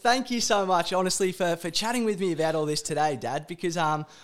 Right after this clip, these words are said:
I've really expanded my understanding about this stuff, and I know that we've had a, a bit of a discussion about these things in the past before, but I feel like I've got a, a bit more of my finger on it all today, and,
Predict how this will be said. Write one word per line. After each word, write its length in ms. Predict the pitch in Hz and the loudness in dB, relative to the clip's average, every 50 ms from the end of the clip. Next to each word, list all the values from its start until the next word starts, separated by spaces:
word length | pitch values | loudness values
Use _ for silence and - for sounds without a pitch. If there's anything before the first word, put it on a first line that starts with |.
| - - - | -20 -18 -6
I've 160 | - 185 170 | -4 -4 -2
really 300 | 202 247 262 247 214 180 | -2 -2 2 2 2 2
expanded 480 | 160 147 - - - 185 190 196 202 190 | 2 -2 -6 -4 -2 -2 0 0 -2 -2
my 160 | 202 202 208 | 0 0 0
understanding 640 | 214 220 220 214 - - 220 233 269 302 311 302 302 | 0 0 0 -4 -2 -2 -2 -4 -4 -4 -6 -6 -4
about 300 | 269 240 208 185 160 135 | -2 0 2 0 0 0
this 160 | 156 151 - | -2 -4 -4
stuff, 360 | - - 180 208 247 - - | -2 -2 0 -2 -2 -2 -4
and 200 | 214 190 190 185 | -6 -6 -4 -4
I 100 | 165 175 | -4 -4
know 160 | 196 202 202 190 | -2 -2 -2 -2
that 80 | 190 | -2
we've 200 | 165 165 175 165 | -2 -2 -2 -2
had 180 | 175 165 160 156 | 0 0 0 0
a, 260 | 151 147 127 139 139 | 0 -2 -4 -4 -8
a 40 | 151 | -6
bit 180 | 147 180 165 | -6 -6 -6
of 80 | 151 139 | -4 -4
a 240 | 135 131 127 127 - | -4 -4 -4 -6 -8
discussion 540 | - 156 151 - - 196 247 240 - 233 190 | -8 -6 -6 -4 -4 -4 -6 -6 -6 -6 -6
about 280 | 156 143 139 135 - | -4 -4 -4 -4 -4
these 200 | 139 139 139 - | -6 -6 -6 -6
things 280 | - 143 143 143 135 143 | -8 -8 -8 -8 -8 -8
in 60 | 135 | -10
the 60 | 127 - | -8 -6
past 320 | - 156 147 143 - - | -4 -4 -4 -4 -6 -10
before, 360 | 131 - - 180 185 180 165 | -14 -12 -6 -4 -2 -2 -2
but 220 | 131 143 139 139 - - - - - - | -2 -2 -4 -6 -8 -14 -20 -20 -20 -18
I 60 | - | -16
feel 220 | - - 208 202 | -14 -12 -10 -10
like 160 | 190 175 - 170 | -10 -8 -8 -10
I've 100 | 143 - | -6 -2
got 140 | 160 151 | -2 0
a, 220 | 151 151 - - - | 0 0 -2 -2 -6
a 40 | 151 | -6
bit 200 | 143 240 240 190 | -4 -4 -4 0
more 240 | 196 196 190 190 175 | 0 2 2 2 2
of 80 | 156 | 2
my 100 | 175 165 | 0 -2
finger 320 | - - 202 208 202 196 190 | -2 0 0 2 2 4 4
on 140 | 185 175 170 | 4 2 2
it 100 | 151 165 | 2 2
all 200 | 165 165 156 143 | 2 2 0 -2
today, 580 | - 160 147 151 165 180 180 170 151 135 139 | -4 -2 0 2 2 2 2 2 0 -2 -2
and, 180 | 139 143 143 | -4 -4 -6